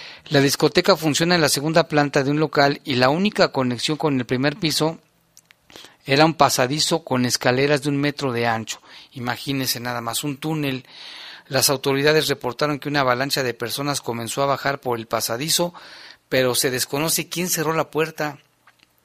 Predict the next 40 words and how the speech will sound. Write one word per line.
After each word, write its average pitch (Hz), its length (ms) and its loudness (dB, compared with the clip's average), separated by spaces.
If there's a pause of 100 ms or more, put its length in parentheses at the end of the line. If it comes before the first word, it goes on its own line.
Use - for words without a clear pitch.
(540)
e 123 80 -6
hizo 127 240 -2
que 135 80 -2
los 120 200 -2
asistentes 139 580 -4
a 127 60 0
la 117 100 -2
fiesta 143 260 -6
se 123 100 -2
aplastaran 139 600 0 (580)
unos 160 360 2
a 131 100 4
otros 156 320 -2
al 131 80 -2
no 143 140 -2
poder 143 260 0
abrirla. 170 560 0 (840)
Y 131 60 -6
las 123 220 2
normas 139 280 0
de 120 80 -6
protección 131 480 -6
civil 151 460 -4 (460)
indican 135 440 0
que 135 100 0
las 120 160 -2
puertas 143 400 -2
de 131 80 -2
la 120 140 0
discoteca 127 580 -4
deben 135 260 -2
abrir 127 280 -2
hacia 123 220 0
afuera. 156 440 -2 (640)
Hasta 131 220 -2
ahora 156 120 4
el 147 60 0
saldo 151 280 2
es 143 120 0
ya 160 180 -4